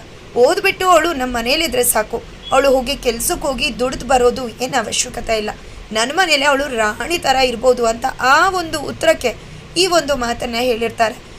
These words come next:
ಜೊತೆಗೆ, "ನಿಮ್ ಮಗ ಓದಿರೋ ಹುಡುಗಿ ಬೇಕಾಗಿತ್ತು, ಅದಕ್ಕೋಸ್ಕರನೇ ಇಷ್ಟೆಲ್ಲ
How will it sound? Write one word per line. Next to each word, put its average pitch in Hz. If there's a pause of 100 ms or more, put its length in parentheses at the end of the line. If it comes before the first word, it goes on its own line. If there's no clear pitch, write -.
(200)
ಜೊತೆಗೆ, 349 (260)
"ನಿಮ್ 320
ಮಗ 240 (340)
ಓದಿರೋ 349
ಹುಡುಗಿ 330
ಬೇಕಾಗಿತ್ತು, 277 (280)
ಅದಕ್ಕೋಸ್ಕರನೇ 285
ಇಷ್ಟೆಲ್ಲ 269